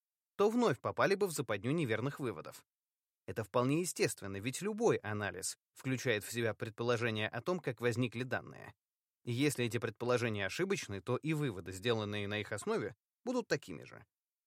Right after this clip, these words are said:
Кроме того, из этого следует, что нужно быть максимально уверенным в своих предположениях и по возможности находить способы их проверки и подтверждения. Для этого существуют различные стратегии,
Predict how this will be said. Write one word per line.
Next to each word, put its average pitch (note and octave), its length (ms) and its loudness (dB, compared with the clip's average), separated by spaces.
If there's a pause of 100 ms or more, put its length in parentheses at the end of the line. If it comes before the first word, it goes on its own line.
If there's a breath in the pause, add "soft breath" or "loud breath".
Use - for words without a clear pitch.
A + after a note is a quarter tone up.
(300)
Кроме A3+ 300 4
того, A2 240 2
из B2 200 -2
этого B2 280 2
следует, B2+ 480 -4 (280)
что D3 160 6
нужно F#3+ 300 4
быть F#3+ 180 0
максимально E3 640 2
уверенным C#3 480 4
в - 40 -2
своих B2 280 0
предположениях B2 840 0 (360)
и C3+ 80 -4
по - 100 -4
возможности E3+ 640 2
находить C#3 480 2
способы C#3+ 420 0
их B2 220 -4
проверки A#2 460 0
и D3+ 160 -2
подтверждения. A2 880 -4 (840)
Для A2+ 200 4
этого A3+ 240 2
существуют F#3 560 -2
различные D#3+ 500 2
стратегии, F#3+ 580 -2